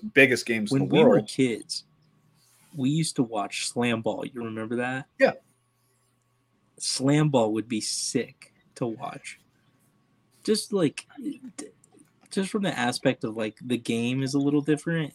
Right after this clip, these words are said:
Speaker 2: and
Speaker 1: Mm-hmm.
Speaker 2: you get, like, the best athletes in the world playing Slam <laughs> Ball against each other. <laughs> It would be kinda sick to watch. Like,
Speaker 1: I
Speaker 2: Giannis
Speaker 1: also
Speaker 2: is dunking a ball fifteen feet in the air.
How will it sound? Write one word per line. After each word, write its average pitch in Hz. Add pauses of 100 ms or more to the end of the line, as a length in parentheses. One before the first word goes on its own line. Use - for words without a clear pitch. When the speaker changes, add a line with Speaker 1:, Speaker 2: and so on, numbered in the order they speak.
Speaker 2:
and 110
Speaker 1:
Mm-hmm. 104 (420)
Speaker 2:
you 127
get, 120
like, 120
the 117
best 117
athletes 117
in 113
the 113
world 110 (140)
playing 120
Slam 113
<laughs> -
Ball 190
against 165
each 160
other. 180
<laughs> - (680)
It -
would 180
be 180
kinda 117
sick -
to 123
watch. - (760)
Like, 113
Speaker 1:
I 117
Speaker 2:
Giannis 120
Speaker 1:
also 123
Speaker 2:
is 113
dunking 117
a 113
ball 107
fifteen 117
feet 110
in -
the 107
air. 113